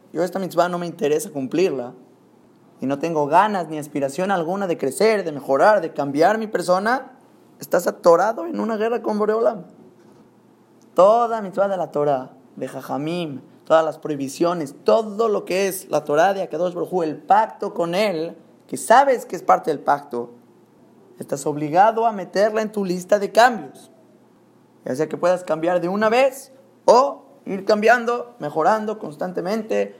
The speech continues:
poco a poco, pero con aspiración a llegar a acabar toda la Torah Kulá. Y además de que esto forme el Shalom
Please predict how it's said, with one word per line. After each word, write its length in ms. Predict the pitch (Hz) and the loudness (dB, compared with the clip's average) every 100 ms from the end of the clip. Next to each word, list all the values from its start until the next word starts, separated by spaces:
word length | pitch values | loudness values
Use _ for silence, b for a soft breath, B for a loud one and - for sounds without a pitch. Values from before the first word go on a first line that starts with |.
| B - | B 2
poco 260 | 196 214 214 | 4 4 2
a 80 | |
poco, 360 | - 226 226 220 | 2 0 0 -4
pero 160 | 180 170 | -6 -4
con 140 | 165 | -6
aspiración 580 | 156 - 151 147 202 240 | -6 -4 -4 0 -2 0
a 60 | |
llegar 380 | 226 170 156 175 | -2 0 2 2
a 40 | 208 | 2
acabar 640 | - 151 147 165 151 - _ | -2 -4 2 2 2 -6 _
toda 300 | - 196 220 | 0 2 2
la 140 | 220 214 | -2 0
Torah 200 | 214 214 | 0 0
Kulá. 420 | 226 233 208 - - _ _ _ _ _ _ _ _ _ _ _ _ | 4 4 2 -10 -20 _ _ _ _ _ _ _ _ _ _ _ _
Y 60 | - | -8
además 340 | 123 127 185 | -4 -2 -2
de 120 | 208 | -4
que 220 | 208 - 196 | -2 0 0
esto 360 | - 131 117 - _ - | -2 -12 -14 -18 _ 4
forme 400 | 175 202 185 185 | 6 6 2 -12
el 80 | |
Shalom 460 | 160 - 143 143 | -10 -6 -2 -2